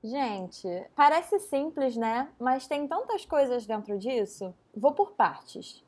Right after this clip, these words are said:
Primeiro que eu fiquei pensando assim, isso acontece sem, desde quando? Alguma coisa específica aconteceu pra que isso acontecesse? Assim, vocês são amigos há quanto tempo? De onde que surgiu esse enjoo, né?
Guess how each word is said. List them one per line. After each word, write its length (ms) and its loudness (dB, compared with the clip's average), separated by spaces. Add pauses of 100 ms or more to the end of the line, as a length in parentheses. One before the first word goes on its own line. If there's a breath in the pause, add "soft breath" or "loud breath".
Primeiro 520 2
que 960 -2
eu 120 2
fiquei 180 -2
pensando 320 0
assim, 420 -4 (220)
isso 240 -2
acontece 800 4
sem, 340 -2 (300)
desde 280 6
quando? 680 4
Alguma 260 4
coisa 280 2
específica 640 -2
aconteceu 800 2
pra 180 0
que 120 -10
isso 120 -8
acontecesse? 840 -2
Assim, 600 -6
vocês 220 -4
são 80 0
amigos 240 0
há 80 0
quanto 220 -6
tempo? 1120 0 (200)
De 120 -2
onde 200 -2
que 80 -6
surgiu 380 -2
esse 180 -2
enjoo, 480 0
né? 220 -4